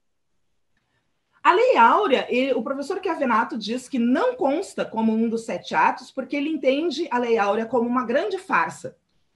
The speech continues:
Porque ele diz que apenas cinco por cento do povo negro ainda é, estava sob o regime de escravidão.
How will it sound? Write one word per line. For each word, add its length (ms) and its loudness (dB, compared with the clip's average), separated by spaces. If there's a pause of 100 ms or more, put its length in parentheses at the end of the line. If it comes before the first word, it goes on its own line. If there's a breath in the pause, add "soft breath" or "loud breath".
(120)
Porque 180 -2
ele 140 4
diz 300 -2
que 40 -6
apenas 280 -4
cinco 280 2
por 120 -2
cento 280 -4
do 120 -8
povo 260 -2
negro 340 2
ainda 460 0
é, 80 0
estava 380 -2
sob 240 -2
o 20 -2
regime 320 -2
de 80 -14
escravidão. 560 -6